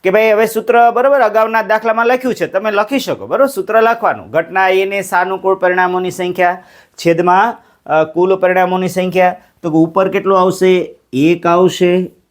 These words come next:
ઓકે, ઉપર આવશે એક અને નીચે આવશે આઠ. રેડી મિત્રો? સરસ.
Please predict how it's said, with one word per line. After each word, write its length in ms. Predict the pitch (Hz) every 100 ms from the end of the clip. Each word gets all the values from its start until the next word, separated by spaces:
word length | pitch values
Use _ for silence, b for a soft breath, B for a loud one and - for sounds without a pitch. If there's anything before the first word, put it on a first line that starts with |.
| _ _ _ _ _ _ _
ઓકે, 400 | 143 151 220 220 -
ઉપર 320 | 147 147 170
આવશે 340 | 139 123 139 170
એક 420 | - 180 139 -
અને 240 | - 139 139
નીચે 400 | 123 147 165 185
આવશે 580 | 127 123 117 151 190 - _ b b _ _ _ _ _ _ _ _ _ _ _ _ _ _ _ -
આઠ. 220 | 117 85 - - b b b
રેડી 140 | 143 185
મિત્રો? 540 | 202 208 208 208 B B B
સરસ. 460 | - 151 160 170